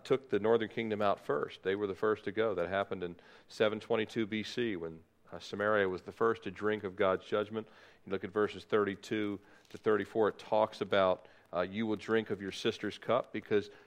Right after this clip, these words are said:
Jerusalem was gonna drink the same cup of God's wrath that Samaria had already drank. But it would be horrific. Not only would people be starving to death during the siege of Babylon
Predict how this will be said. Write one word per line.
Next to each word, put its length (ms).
Jerusalem 520
was 120
gonna 140
drink 400
the 80
same 400
cup 480
of 160
God's 340
wrath 540
that 80
Samaria 580
had 180
already 440
drank. 400
But 120
it 80
would 160
be 100
horrific. 560
Not 180
only 160
would 160
people 260
be 140
starving 460
to 120
death 220
during 180
the 80
siege 440
of 100
Babylon 640